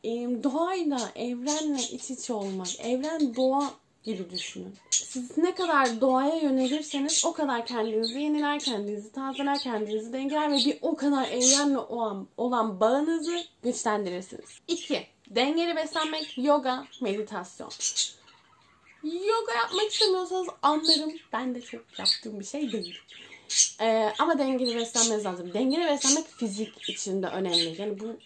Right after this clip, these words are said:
şu anki yaşamınız için, bir sene sonrası için, bırakın on sene, beş sene, üç ay sonrası için bile fiziki olarak, e, bir beslenme sürecine girerseniz, doğru beslenme, dengeli beslenme sürecine,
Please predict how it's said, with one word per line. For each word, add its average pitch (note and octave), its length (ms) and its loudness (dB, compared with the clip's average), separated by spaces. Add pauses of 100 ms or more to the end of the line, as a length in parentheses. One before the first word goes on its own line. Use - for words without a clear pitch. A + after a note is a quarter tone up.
(140)
şu - 260 -2
anki D4+ 300 2
yaşamınız D#4 500 -2
için, B3 400 -2
bir G4+ 140 8
sene E4 280 -2
sonrası D#4 420 -4
için, D#4 460 -6 (300)
bırakın E4+ 260 0
on F4+ 240 -2
sene, E4+ 260 0
beş E4+ 140 -2
sene, F#4+ 180 -2
üç E4+ 260 -4
ay E4+ 160 0
sonrası D4+ 400 -2
için E4 280 0
bile A#3+ 140 2
fiziki A#3 720 -6
olarak, A3 420 -4 (460)
e, A3+ 260 2
bir A3+ 240 2
beslenme A#3+ 800 0
sürecine A3 640 2
girerseniz, F#3+ 600 0
doğru F#3+ 280 0
beslenme, F#3+ 680 -2
dengeli E3+ 360 -2
beslenme C#4+ 420 2
sürecine, D4 500 -2